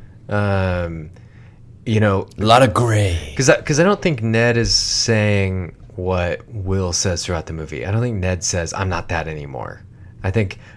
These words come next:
Speaker 1: for Ned, it's more of, like, retirement and contentedness.
Speaker 2: Yeah, he's enticed by the money and adventure.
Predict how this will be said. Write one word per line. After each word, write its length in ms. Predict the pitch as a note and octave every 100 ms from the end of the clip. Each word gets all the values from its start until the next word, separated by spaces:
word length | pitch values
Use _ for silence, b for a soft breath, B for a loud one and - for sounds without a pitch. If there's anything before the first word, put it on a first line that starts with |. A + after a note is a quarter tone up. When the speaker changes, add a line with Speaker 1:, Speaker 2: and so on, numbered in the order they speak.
| -
Speaker 1:
for 140 | A#2
Ned, 320 | F#2+ F#2 F#2+ F2+
it's 180 | E2+
more 280 | F#2 F2 F2
of, 120 | D#2+
like, 280 | E2+ D#2+ -
retirement 760 | D#2+ - F#2 E2 E2 D#2+ D#2 -
and 280 | E2 D#2 -
contentedness. 1040 | E2+ D#2 - E2 G2+ G#2 A2+ B2+ - - - B B B B B B B - - - -
Speaker 2:
Yeah, 260 | B2 A#2+ G#2
he's 220 | A#2+ A#2+
enticed 400 | A2 A2+ G#2+ -
by 140 | G2+
the 80 | F#2+
money 380 | F2+ F2 F2 E2+
and 100 | D#2
adventure. 600 | D2 - - - B1